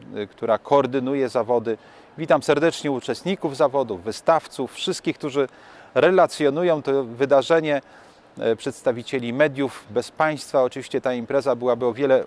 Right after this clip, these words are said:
uboższa. Witam wszystkich podziwiających zarówno zmagania sportowe, jak i prezentowany sprzęt lotniczy. Pozdrawiam Pilan, pozdrawiam wszystkich Wielkopolan obecnych, jak i gości z odleglejszych zakątków Polski,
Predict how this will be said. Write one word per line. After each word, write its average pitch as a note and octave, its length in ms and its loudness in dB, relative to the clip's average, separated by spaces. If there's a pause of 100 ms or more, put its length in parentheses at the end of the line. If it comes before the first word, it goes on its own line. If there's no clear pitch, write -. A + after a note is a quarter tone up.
(120)
uboższa. C#3 480 0
Witam C#3+ 240 0
wszystkich E3+ 360 -6
podziwiających B2 800 -4 (360)
zarówno A#2 380 -2
zmagania D#3 460 0
sportowe, A2+ 520 -2
jak C3+ 180 2
i D3+ 140 -8 (360)
prezentowany D3+ 920 2 (200)
sprzęt C#3 420 -2
lotniczy. A#2+ 640 -4 (580)
Pozdrawiam A#2+ 600 2 (120)
Pilan, D#3+ 520 0 (100)
pozdrawiam C3 500 2
wszystkich C#3 400 -8
Wielkopolan B2+ 600 0
obecnych, C#3+ 560 -2
jak A#2 140 -2
i A#2 80 -8
gości C3+ 420 0
z - 80 -16
odleglejszych A#2+ 720 -4
zakątków A#2 720 -6 (200)
Polski, D3 540 0